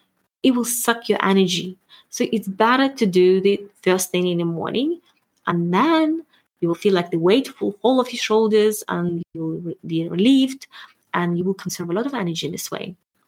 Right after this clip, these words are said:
And then you can move to easier and more enjoyable tasks. Um, so another thing is to try, trying to minimize tasks you really don't enjoy. And it sounds a little bit contradictory to what I just said,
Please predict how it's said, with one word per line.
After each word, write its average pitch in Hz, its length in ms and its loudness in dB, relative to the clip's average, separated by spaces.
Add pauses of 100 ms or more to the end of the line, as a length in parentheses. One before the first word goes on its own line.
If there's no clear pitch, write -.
(100)
And 285 140 4
then 440 100 4
you 415 80 4
can 240 180 4
move 262 220 4
to - 260 -4
easier 196 300 2
and 170 140 -2
more 180 160 2
enjoyable 170 580 0
tasks. - 560 -8 (1160)
Um, 190 380 0
so 240 560 0 (260)
another 359 280 2
thing 175 480 0
is 185 140 -6
to 190 140 -2
try, 233 600 -2 (520)
trying 247 400 4
to 247 120 0
minimize 202 640 4
tasks - 640 -4
you 180 360 2 (160)
really 185 280 4
don't 170 180 -2
enjoy. 165 300 -4 (560)
And 220 120 2
it 254 140 -2
sounds 330 220 4
a 302 40 4
little 240 140 2
bit 233 60 -4
contradictory 202 520 0 (200)
to 185 100 0
what 175 140 2
I 170 60 -2
just - 280 -6
said, 240 380 0